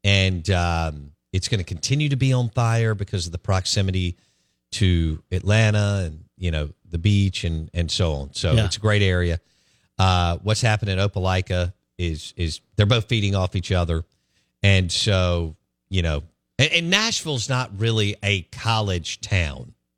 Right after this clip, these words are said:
Speaker 2: Correct.
Speaker 1: I mean, it's not a college town.
Speaker 2: No,
Speaker 1: That's
Speaker 2: it's
Speaker 1: not,
Speaker 2: not e-,
Speaker 1: not really.
Speaker 2: not even at all.
Speaker 1: No. So, um,
Speaker 2: it's a little like Austin.
Speaker 1: Yeah.
Speaker 2: Like, Austin's a town that happens to have a college in it, but when you're there, you, it's very easy to not know there's a college there.
Speaker 1: Right.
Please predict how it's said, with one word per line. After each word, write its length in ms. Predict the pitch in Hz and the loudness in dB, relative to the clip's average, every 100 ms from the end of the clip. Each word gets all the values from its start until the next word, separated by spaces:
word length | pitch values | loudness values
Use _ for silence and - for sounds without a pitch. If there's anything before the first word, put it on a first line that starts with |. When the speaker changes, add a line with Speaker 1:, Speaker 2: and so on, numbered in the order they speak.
| _ _ _ _ _ - | _ _ _ _ _ -2
Speaker 2:
Correct. 240 | - 131 | 4 6
Speaker 1:
I 20 | 151 | 6
mean, 100 | 147 | 2
it's 180 | - - | -2 -4
not 320 | 87 117 165 | -2 0 0
a 80 | 110 | -2
college 420 | 104 95 80 73 | -6 -6 -8 -10
town. 280 | - 78 71 | -8 -6 0
Speaker 2:
No, 180 | 127 107 | 0 2
Speaker 1:
That's 120 | 98 | 0
Speaker 2:
it's 60 | - | 2
Speaker 1:
not, 60 | |
Speaker 2:
not 140 | 131 131 | 2 2
e-, 0 | |
Speaker 1:
not 220 | 110 78 | 0 -2
really. 280 | 101 95 76 | -2 -2 0
Speaker 2:
not 180 | 135 139 | 2 2
even 200 | 135 113 | 0 -2
at 100 | 104 | 0
all. 280 | 113 92 | -2 0
Speaker 1:
No. 260 | 101 85 123 - _ | 2 2 0 -10 _
So, 300 | - 123 92 - _ _ _ _ - | -2 0 0 -2 _ _ _ _ -2
um, 400 | 104 98 95 87 | 2 2 0 0
Speaker 2:
it's 100 | 151 | 2
a 40 | |
little 220 | 208 262 185 | 2 2 0
like 180 | 151 | -2
Austin. 500 | 127 147 135 - 90 87 _ | -2 -4 -6 -12 -16 -20 _
Speaker 1:
Yeah. 220 | 131 120 78 | 2 2 2
Speaker 2:
Like, 160 | 143 170 | -2 0
Austin's 340 | 208 - 214 | -2 -2 -6
a 60 | 190 | -6
town 280 | 175 165 | -2 -2
that 100 | 139 | -4
happens 360 | - 139 143 131 | -4 -4 -2 -4
to 60 | 131 | -6
have 100 | 120 | -6
a 40 | |
college 400 | - 110 135 127 | -6 -4 -4 -2
in 60 | 160 | -6
it, 160 | 147 | -6
but 120 | 117 | -8
when 180 | 110 123 | -6 -4
you're 160 | 135 185 | -2 -2
there, 220 | 123 143 | -2 -2
you, 320 | 139 143 151 - _ _ | -2 -4 -8 -10 _ _
it's 180 | 143 156 | -2 0
very 280 | 143 202 180 | 0 0 0
easy 280 | 165 156 151 | -2 -4 -4
to 140 | 135 | -2
not 320 | 110 110 117 | -2 -2 -2
know 160 | 113 110 | -2 -2
there's 220 | 104 98 | -2 -4
a 40 | 98 | -4
college 360 | 110 90 85 | -4 -6 -10
there. 240 | 92 80 80 - | -14 -14 -8 2
Speaker 1:
Right. 340 | 123 107 69 | 4 4 -2